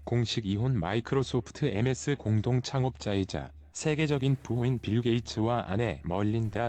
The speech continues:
프렌치 게이츠가 이 일 현지 시간 이십칠 년 만에 결혼 생활을 공식적으로 끝냈습니다. 미국 씨엔비씨 등은 미 워싱턴주 킹카운티 상급 법원에 제출된 이혼 서류를 인용해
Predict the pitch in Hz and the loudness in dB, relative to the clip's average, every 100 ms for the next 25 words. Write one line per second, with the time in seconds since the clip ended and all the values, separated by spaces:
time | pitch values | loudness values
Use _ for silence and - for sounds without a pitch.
0 | - - 123 - 107 - 92 104 - 107 | -4 -2 -2 0 -2 -2 -2 -2 -4 -6
1 | 73 65 - - 107 131 135 143 139 147 | -6 -8 -12 -2 0 2 2 0 0 0
2 | - 135 117 90 - 131 - 123 123 110 | -2 -2 0 0 -2 -4 -2 0 0 0
3 | 95 90 69 - - - 110 123 117 113 | -2 -4 -8 -18 -10 -4 0 0 0 0
4 | 110 135 135 113 117 123 - 120 131 143 | 0 0 0 0 -2 -2 -2 0 0 0
5 | 131 127 120 - 117 80 67 65 - - | 0 0 0 0 -2 -2 -6 -8 -18 -20
6 | - - - - - 110 113 135 82 - | -20 -20 -20 -20 -6 -2 2 2 0 -4
7 | - 151 151 139 131 120 - 135 123 78 | -2 0 2 2 0 -2 -4 -2 -2 -2
8 | 64 - - - 120 131 131 135 120 113 | -6 -18 -12 -2 2 2 2 0 0 0
9 | 110 120 - 160 156 147 135 - 156 - | 0 -2 -2 -2 0 2 0 0 -4 -2
10 | 127 120 - 107 120 131 139 - 104 - | -2 -2 -2 -2 0 0 -2 -2 -4 -2
11 | 101 117 113 107 107 127 - 123 117 117 | 0 0 2 0 0 -2 -4 -2 0 0
12 | - 101 117 120 76 64 | 2 2 2 2 -2 -6